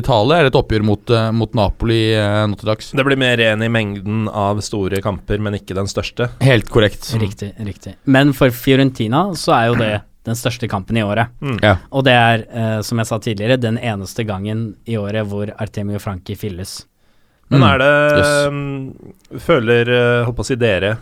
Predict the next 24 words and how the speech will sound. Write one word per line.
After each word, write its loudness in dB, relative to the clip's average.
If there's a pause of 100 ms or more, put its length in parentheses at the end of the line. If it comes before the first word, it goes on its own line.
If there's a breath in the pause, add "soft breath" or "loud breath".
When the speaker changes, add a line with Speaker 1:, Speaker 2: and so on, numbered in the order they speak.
(120)
Speaker 2:
eh, -2
noe -2
mindreverdighetskomplekser -6
her? -8
Fordi 0
det, 0
det 2
lukter -4
jo 4
litt -2
det 2
når -2
vi 4
hører 0
hvor, -2 (100)
hvor 4
stort -2
det 2
er 2
i 0
Fiorentina, 0
og -2
hvor, -2 (520)
<clears throat> 0